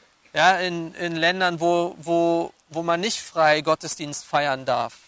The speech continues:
Ja, und fragen sich, okay, ich hab viel gehört von Gott und ich, und ich lese viel von seinen Wundern und von seinen Taten, aber wo ist er heute?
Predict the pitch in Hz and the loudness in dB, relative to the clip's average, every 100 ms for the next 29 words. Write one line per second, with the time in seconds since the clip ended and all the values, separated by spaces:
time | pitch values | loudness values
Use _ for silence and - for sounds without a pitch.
0 | _ _ _ _ _ _ _ _ _ 147 | _ _ _ _ _ _ _ _ _ 2
1 | 165 175 - 160 180 175 - - - 156 | 4 2 0 0 0 -4 -8 -12 -6 -4
2 | - 190 175 170 - - 202 185 165 185 | 0 0 0 -2 -4 -6 0 0 4 4
3 | 185 - 156 139 139 139 135 143 139 143 | 2 -2 -10 -8 -2 -2 -2 -8 -10 -8
4 | 139 - 156 202 180 - 185 160 - 160 | -8 -2 2 4 2 -4 -4 -4 -4 -2
5 | 151 151 139 160 240 196 147 143 139 156 | 0 -2 0 0 2 2 0 0 -4 -4
6 | 143 147 143 - - - - 170 202 151 | 0 0 0 -12 -20 -6 2 4 4 0
7 | 143 131 _ - - _ 151 156 139 190 | -12 -14 _ -20 -20 _ -2 0 4 4
8 | 214 - 180 160 175 190 - 117 | 4 4 4 4 4 2 -2 -14